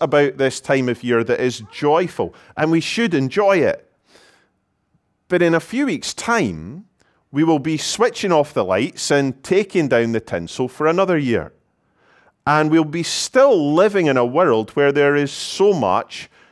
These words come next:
that isn't joyful, where we have to contend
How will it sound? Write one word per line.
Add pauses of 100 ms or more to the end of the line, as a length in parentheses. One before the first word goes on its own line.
(100)
that
isn't
joyful, (1000)
where
we
have
to
contend